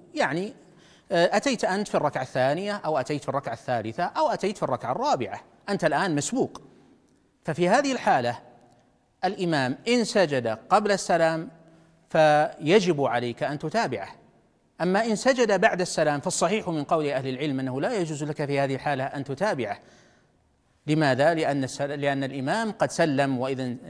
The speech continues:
سلم الإمام فقد انصرف من صلاته، فليس لك حينئذ أن تتابعه، وإنما عليك أن تقوم وتتم صلاتك.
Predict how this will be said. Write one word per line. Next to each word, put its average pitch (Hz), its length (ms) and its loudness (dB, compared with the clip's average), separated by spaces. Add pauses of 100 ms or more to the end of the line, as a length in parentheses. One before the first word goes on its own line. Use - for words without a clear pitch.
(140)
سلم 139 420 -2
الإمام 135 600 -2
فقد 131 300 -4
انصرف 214 400 2
من 202 160 0
صلاته، 170 580 0
فليس 180 340 -2
لك 160 200 -2
حينئذ 147 460 -4
أن 143 100 -4
تتابعه، 139 520 -2 (580)
وإنما 220 380 6
عليك 190 320 0
أن 165 200 6
تقوم 170 640 0
وتتم 143 640 2
صلاتك. 117 420 -2